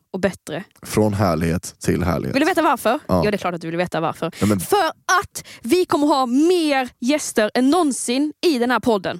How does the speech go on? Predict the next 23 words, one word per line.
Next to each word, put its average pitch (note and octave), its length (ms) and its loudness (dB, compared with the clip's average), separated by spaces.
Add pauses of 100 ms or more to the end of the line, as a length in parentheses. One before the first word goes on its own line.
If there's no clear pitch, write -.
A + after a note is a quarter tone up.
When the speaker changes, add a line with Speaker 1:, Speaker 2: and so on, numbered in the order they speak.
Speaker 2:
Olle. F2 380 2 (300)
Speaker 1:
Ja, D4 100 2
det D4+ 80 0
kommer E4 160 0
bli D#4+ 140 -2
så F#4 420 0
grymt. C4 340 -2
Det D4 60 -2
kommer D#4+ 180 0
inte D4+ 140 -4
bara B3+ 320 2
vara G#3+ 580 2
Andreas A3 300 -4
Häger G#3+ 240 0
och G3 60 -2
Hanna G#3 140 -2
Nilsson G3+ 360 -2
som - 100 -8
ska - 140 -4
tjabba A3 420 -2
med G3 320 -2
er F3+ 220 -2 (640)
i, G#3 420 0